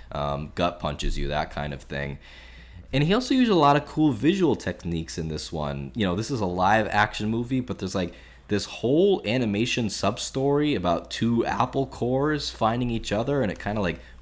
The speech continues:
weaves in and out of the movie pretty organically. I like that a lot. Uh, as I said, Lauren Horsley is fantastic in this. She really makes the movie for me. Jermaine Clement is also really funny. Um, the momentum kind of comes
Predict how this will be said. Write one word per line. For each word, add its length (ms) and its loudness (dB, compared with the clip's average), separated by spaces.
weaves 640 -2
in 180 -2
and 140 0
out 180 2
of 120 -6
the 100 -4
movie 480 -2
pretty 280 -4
organically. 720 -4
I 40 -2
like 260 -4
that 180 -2
a 40 -4
lot. 440 2
Uh, 320 -2
as 160 0
I 60 0
said, 280 -2
Lauren 260 2
Horsley 360 -4
is 100 -8
fantastic 680 -2
in 100 -4
this. 220 -6
She 260 -2
really 220 4
makes 260 -2
the 100 -6
movie 320 0
for 160 -6
me. 300 -2
Jermaine 300 0
Clement 560 0
is 120 -6
also 300 0
really 300 0
funny. 500 -2
Um, 280 -2
the 80 2
momentum 520 0
kind 540 0
of 180 -2
comes 720 0